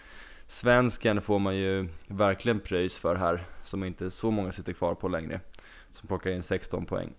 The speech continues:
Så att gröna pilar, eh, tar mig upp på, slutar på tjugotvåtusen i världen,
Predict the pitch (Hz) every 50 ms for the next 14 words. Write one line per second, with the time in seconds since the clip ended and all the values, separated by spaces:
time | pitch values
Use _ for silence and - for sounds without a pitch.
0 | - - - - 92 92 - - - - - - - - - - - - - -
1 | - 110 123 135 135 127 123 131 131 131 - 135 127 120 110 104 107 107 110 117
2 | 117 110 - - - - - - - - - 95 98 98 98 98 98 98 98 -
3 | - 107 107 104 104 101 101 - - - 104 101 101 101 95 - - - - -
4 | - - - - - - - - - - - - - - - - - - - -
5 | - - 113 110 107 95 - 107 - - 107 90 - 107 104 101 95 - 110 104
6 | 104 98 - 104 95 92 92 98 98 98 92 92 92 95